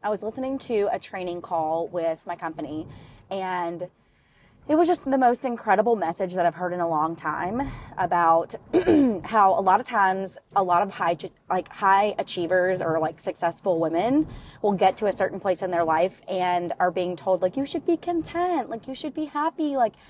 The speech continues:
you've done so much." And we end up, like, letting our foot off the gas and start just, like, coasting. But what happens is, like, the current of life isn't going to slow down. Like, business doesn't really slow down.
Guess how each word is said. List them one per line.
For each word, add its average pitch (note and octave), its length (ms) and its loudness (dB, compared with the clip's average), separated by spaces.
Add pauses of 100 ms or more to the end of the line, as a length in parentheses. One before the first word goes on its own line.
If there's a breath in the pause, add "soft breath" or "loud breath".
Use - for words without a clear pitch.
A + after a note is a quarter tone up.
(160 loud breath)
you've C4 160 -8
done C#4+ 220 -2
so C#4+ 180 -6
much." D4 400 -2 (380 soft breath)
And G#3+ 320 -2
we A3+ 160 -4
end A#3 220 -4
up, D#4+ 140 -4 (180)
like, G3+ 260 -4 (160)
letting F#3 400 -6
our F3 100 -2
foot F3+ 240 -4
off F#3 220 -2
the F#3 80 -6
gas E3+ 560 -4 (360 soft breath)
and A3 380 4
start G#3 320 -2
just, A3 240 -2
like, G3+ 280 -2 (120)
coasting. D4 800 -4 (840)
But G#3+ 140 0
what A#3 140 6
happens A#3 400 2
is, F#3 240 0
like, G3+ 240 -6 (340 soft breath)
the G3+ 120 -2
current D4+ 400 -6
of G3+ 100 -6
life F#3+ 380 -2 (100)
isn't G3+ 280 -6
going F#3 260 -4
to E3+ 40 -6
slow E3+ 360 -4
down. D#3 520 -4
Like, - 380 -4
business C#4+ 460 0
doesn't G#3+ 340 2
really F#3+ 220 -4
slow F3 520 -2
down. F3 640 -2